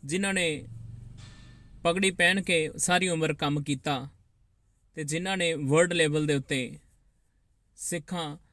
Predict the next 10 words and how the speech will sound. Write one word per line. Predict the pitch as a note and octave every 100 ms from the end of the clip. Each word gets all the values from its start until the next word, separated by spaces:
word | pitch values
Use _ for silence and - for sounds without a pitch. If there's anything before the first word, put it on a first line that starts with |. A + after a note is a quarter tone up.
| _ _ _ -
ਸਿੱਖ | - F#3+ F3+
ਦੇ | F3
ਤੌਰ | E3 D3+
ਦੇ | C#3+ D3+
ਉੱਤੇ | D3
ਵੀ | C#3+ D3
ਨਾਮ | C3 C3 C#3+
ਕਮਾਇਆ, | C#3+ C3 B2+ C3 D3 - _ _ _ _ _ _ _ _ _ _ _ _ _ _ _ _ _ _ _ _ -
ਤਾਂ | F3+ E3
ਅਸੀਂ | - G#3+ G#3+ G#3